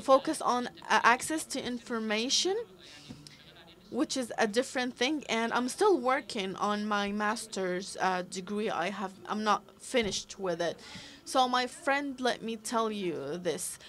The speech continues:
The media system in the Arab world is from bad to worse. Um, actually, we don't have a system.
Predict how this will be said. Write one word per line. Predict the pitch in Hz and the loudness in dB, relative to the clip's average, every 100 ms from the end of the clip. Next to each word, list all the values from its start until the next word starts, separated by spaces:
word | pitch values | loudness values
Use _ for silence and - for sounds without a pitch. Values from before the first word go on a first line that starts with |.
| - | -4
The | 190 214 | 0 4
media | 226 247 226 | 4 6 4
system | 233 262 - 262 | 4 -2 0 0
in | 254 | 2
the | 240 - | 4 4
Arab | 220 214 202 | 4 4 2
world | 220 226 233 247 - | 2 4 4 2 -2
is | 202 196 196 - | 0 0 -2 -6
from | - 214 208 | 0 0 2
bad | 208 226 233 233 | 6 8 8 4
to | - | -2
worse. | 233 214 214 202 185 - - - - - - | 2 4 4 4 0 -6 -10 -14 -18 -6 4
Um, | 202 196 | 6 6
actually, | 254 - 269 | 2 2 4
we | 240 | 4
don't | 262 | 8
have | 269 247 | 10 8
a | 220 | 6
system. | 214 - | 0 -4